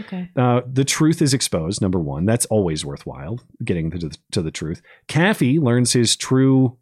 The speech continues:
Speaker 2: uh, potential as a lawyer. Dawson maintains his integrity, uh, Marine uniform or not. And there's a lot of value in a,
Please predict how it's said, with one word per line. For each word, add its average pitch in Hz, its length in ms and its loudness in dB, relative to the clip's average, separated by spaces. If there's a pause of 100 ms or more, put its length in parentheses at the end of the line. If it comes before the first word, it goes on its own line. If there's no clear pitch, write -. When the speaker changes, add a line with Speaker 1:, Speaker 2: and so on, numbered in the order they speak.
Speaker 2:
uh, 107 180 2
potential 113 460 0
as 107 100 2
a 117 40 2
lawyer. 87 400 -2 (440)
Dawson 135 640 4
maintains 123 480 4
his 110 140 2
integrity, 90 600 0 (460)
uh, 98 160 2
Marine 113 320 4
uniform 110 460 2
or 95 40 2
not. 80 340 -4 (180)
And 135 420 2 (280)
there's 143 200 2
a 165 40 4
lot 175 160 4
of 160 120 4
value 143 480 4
in 131 120 2
a, 123 60 2